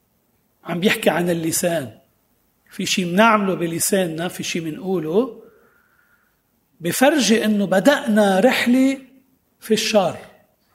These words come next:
وبخبرنا كيف بتنتهي. هلأ قبل ما نحكي عن رحلتنا نحن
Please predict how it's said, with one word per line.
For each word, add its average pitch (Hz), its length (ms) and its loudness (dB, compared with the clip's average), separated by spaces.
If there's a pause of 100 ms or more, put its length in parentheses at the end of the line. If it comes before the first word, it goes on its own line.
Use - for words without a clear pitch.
(520)
وبخبرنا 202 640 2
كيف 202 300 -2
بتنتهي. 165 640 -4 (1120)
هلأ 262 320 4
قبل 320 220 4
ما 285 100 6
نحكي 285 320 4
عن 214 240 6
رحلتنا 254 520 2
نحن 196 520 -2